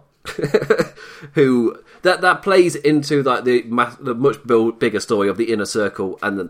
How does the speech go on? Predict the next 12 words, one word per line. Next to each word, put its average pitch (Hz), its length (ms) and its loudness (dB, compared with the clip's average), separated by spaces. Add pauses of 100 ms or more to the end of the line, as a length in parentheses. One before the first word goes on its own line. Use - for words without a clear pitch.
of 92 100 -12
course, 95 240 -4
their 95 400 -4
rivalry 95 400 -4
with 95 100 -10
Jon 101 160 -2
Moxley. 98 420 -6 (600)
But, 139 400 2 (1160)
uh, 123 180 -2
Jeff 147 280 -2
Cobb, 127 400 -2 (220)
uh, 107 220 -2